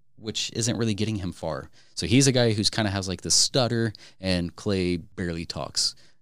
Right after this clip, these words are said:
That was the fastest day, sixth day. Come the seventh day.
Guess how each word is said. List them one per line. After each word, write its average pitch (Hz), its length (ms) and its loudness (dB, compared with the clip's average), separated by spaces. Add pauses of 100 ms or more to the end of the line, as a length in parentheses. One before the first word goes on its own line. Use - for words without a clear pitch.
That 95 140 2
was 107 100 6
the - 80 0
fastest - 440 -2
day, 71 160 -8
sixth - 300 -6
day. 73 200 -12 (600)
Come 85 140 -2
the 95 80 -2
seventh - 320 4
day. - 200 -6